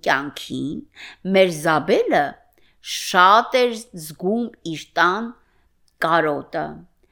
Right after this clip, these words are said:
Նա իր արմատները չմոռացավ և զգացմունքները թղթին հանձնելով բազմաթիվ պատմվածքներ գրեց։ Ուսումը ավարտելուց հետո նա վերադարձավ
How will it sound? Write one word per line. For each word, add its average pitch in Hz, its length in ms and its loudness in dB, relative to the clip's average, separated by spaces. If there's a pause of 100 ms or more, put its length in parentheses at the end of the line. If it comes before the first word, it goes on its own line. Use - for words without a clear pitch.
(180)
Նա 190 240 4 (120)
իր 254 260 0
արմատները 165 920 -2
չմոռացավ 156 880 -4 (480)
և 180 300 0
զգացմունքները 170 960 -2
թղթին 170 460 -6
հանձնելով 151 840 -4 (140)
բազմաթիվ 175 760 0 (100)
պատմվածքներ 151 960 -4
գրեց։ 139 540 -10 (580)
Ուսումը 262 540 -4 (180)
ավարտելուց 175 760 -2
հետո 170 280 0 (600)
նա 170 340 0
վերադարձավ 160 800 -2